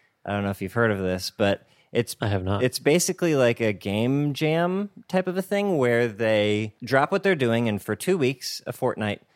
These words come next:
Speaker 1: they only work on a little side project, and everybody splits up into teams and they make little tiny games as basically pitches. And sometimes those games end up becoming full games that the, uh, the whole team starts working on, right? So,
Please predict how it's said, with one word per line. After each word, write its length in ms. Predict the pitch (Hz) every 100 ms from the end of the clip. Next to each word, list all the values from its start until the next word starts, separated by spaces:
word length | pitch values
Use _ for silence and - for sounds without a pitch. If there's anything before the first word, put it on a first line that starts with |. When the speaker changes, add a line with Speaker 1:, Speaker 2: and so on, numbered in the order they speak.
| _ _
Speaker 1:
they 640 | 107 113 110 107 107 107 - -
only 320 | 139 160 170
work 480 | 127 113 113 - -
on 580 | 98 107 107 104 101 101 -
a 80 | 110
little 240 | 117 117
side 300 | 110 127 120
project, 480 | - 104 98 95 -
and 300 | 101 101 98 -
everybody 440 | 117 120 123 113
splits 340 | - - 139
up 100 | 139
into 200 | - 113
teams 520 | 98 - 160 165 160 -
and 220 | 117 110
they 60 |
make 320 | 107 110 - -
little 200 | 127 151
tiny 280 | 139 147 139
games 540 | 123 117 113 113 110 -
as 260 | 110 107
basically 500 | - - 131 - 117
pitches. 640 | 107 - 160 - 104 95 -
And 160 | 113
sometimes 580 | 110 135 131 123 117 107
those 340 | - 117 107 104
games 500 | 110 104 101 90 -
end 160 | 110 104
up 100 | - _ 98
becoming 440 | 110 110 104 98
full 340 | - 120 117
games 480 | 104 95 76 82 -
that 160 | 92 87
the, 140 | 90 -
uh, 240 | 92 -
the 140 | 82
whole 180 | 101 98
team 240 | 101 101 95
starts 280 | 90 82
working 260 | 95 90 76
on, 100 | 57
right? 260 | 67 107 -
So, 300 | 107 101